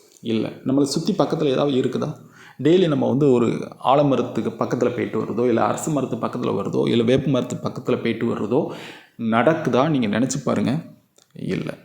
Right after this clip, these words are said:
உடல் வலிமை வந்து ஆரோக்கியம், இயற்கையான உணவை சாப்பிடுறங்க-, சாப்பிடவில்லை என்று சொல்வதைப் போல, இயற்கையான சுவாச காற்றை, வலிமையான காற்றுகளை நாம் சுவாசிக்கவில்லை என்பதும் ஒரு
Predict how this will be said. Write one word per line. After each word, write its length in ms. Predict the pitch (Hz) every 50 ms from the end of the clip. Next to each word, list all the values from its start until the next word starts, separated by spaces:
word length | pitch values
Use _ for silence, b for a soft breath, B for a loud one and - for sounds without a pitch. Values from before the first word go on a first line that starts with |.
| - _ _ _ B B B B B B B B B B B B
உடல் 260 | 123 131 160 185 185
வலிமை 360 | 170 165 160 160 160 170 165
வந்து 220 | 160 156 165 202
ஆரோக்கியம், 440 | - - 131 139 156 165 156 151 135
இயற்கையான 400 | 135 151 147 151 170 165 160 147
உணவை 300 | 127 120 135 160 185 196 185 -
சாப்பிடுறங்க-, 720 | - 156 135 143 143 143 139 139 135 - - - - 117 113
சாப்பிடவில்லை 760 | 113 113 - 131 135 147 147 139 131 120 120 120 110 - -
என்று 180 | 120 117 107
சொல்வதைப் 520 | - - 117 110 107 107 107 101 95 - -
போல, 200 | - 107 107 95 104 113 117 123 - - - - - - - - _ _ _ _ _ _ _ _ _ _ _ _ _ _ _ _ _ _ _ _ _ _ _ _ _ _ _ _ _ _ _ _ _ - -
இயற்கையான 720 | 110 104 107 113 120 110 117 - 117 110 107 107 123 175
சுவாச 460 | 180 - - 120 117 110 - - 113 - - -
காற்றை, 500 | - 127 120 127 135 131 - 147 151 180
வலிமையான 540 | 156 98 104 107 123 135 143 135 135 127 117
காற்றுகளை 720 | - - - - 110 120 139 143 - - 143 123 127 147
நாம் 240 | 196 196 120 104 117
சுவாசிக்கவில்லை 880 | 117 - - 117 120 131 143 147 165 151 - 139 131 127 131 127 120 120
என்பதும் 600 | 110 113 107 98 107 110 151 220 285 226 - -
ஒரு 180 | - 117 120